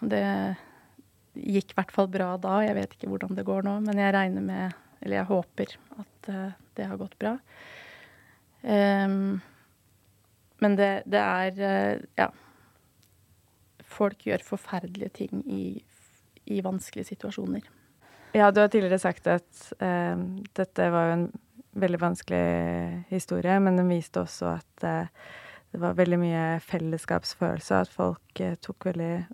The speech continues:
Speaker 2: vare på hverandre.
Speaker 1: Mm.
Speaker 2: Eh, at du så det spesielt i den situasjonen her. Kan du si litt om det?
Speaker 1: Åh, nå får jeg helt sånn her, eh, ja.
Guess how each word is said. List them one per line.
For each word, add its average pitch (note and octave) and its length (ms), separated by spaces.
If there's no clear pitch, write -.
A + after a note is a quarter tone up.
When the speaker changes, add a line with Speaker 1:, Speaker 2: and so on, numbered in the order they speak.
Speaker 2:
vare F3 400
på E3+ 220
hverandre. E3 520
Speaker 1:
Mm. C4 80
Speaker 2:
Eh, F3+ 540
at F3 100
du G3 80
så F3+ 400
det F3+ 200
spesielt F3+ 640
i F3 200
den E3+ 300
situasjonen F3+ 540
her. G3+ 160
Kan G#3 140
du G3 60
si G3 120
litt F3+ 200
om F3+ 120
det? G#3 140
Speaker 1:
Åh, F#3 220
nå F#3 140
får F3 80
jeg G3 180
helt A3 180
sånn C#4 140
her, A3+ 200
eh, F#3 420
ja. F#3+ 100